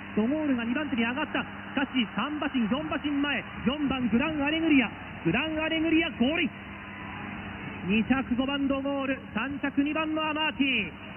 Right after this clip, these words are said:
四番グランアレグリア、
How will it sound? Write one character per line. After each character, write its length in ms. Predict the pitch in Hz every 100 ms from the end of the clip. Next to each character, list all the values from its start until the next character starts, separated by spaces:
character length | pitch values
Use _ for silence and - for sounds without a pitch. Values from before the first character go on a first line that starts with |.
| - - - - - - - - - - - - - - - - -
四 320 | 156 220 247 233
番 240 | 240 240
グ 140 | 208
ラ 120 | 254 269
ン 140 | 269
ア 80 | 269
レ 100 | 269
グ 120 | 262
リ 120 | 254
ア、 100 | 240